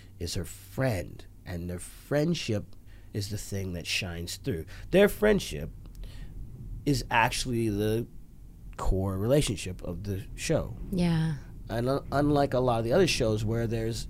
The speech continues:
Speaker 1: usually, like, a love interest
Speaker 2: A
Speaker 1: thing
Speaker 2: romance,
Speaker 1: going on.
Speaker 2: yeah.
Speaker 1: That, that's not what's going on with Fincher and Haley.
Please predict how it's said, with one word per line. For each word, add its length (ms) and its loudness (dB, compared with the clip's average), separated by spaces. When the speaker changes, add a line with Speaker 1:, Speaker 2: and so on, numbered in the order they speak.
Speaker 1:
usually, 360 -2
like, 120 -2
a 60 -2
love 260 0
interest 400 2
Speaker 2:
A 60 4
Speaker 1:
thing 80 2
Speaker 2:
romance, 320 0
Speaker 1:
going 120 0
on. 200 -2
Speaker 2:
yeah. 40 -10
Speaker 1:
That, 240 -2
that's 280 0
not 300 -2
what's 180 -4
going 240 -2
on 280 2
with 200 -2
Fincher 600 -4
and 180 -6
Haley. 420 4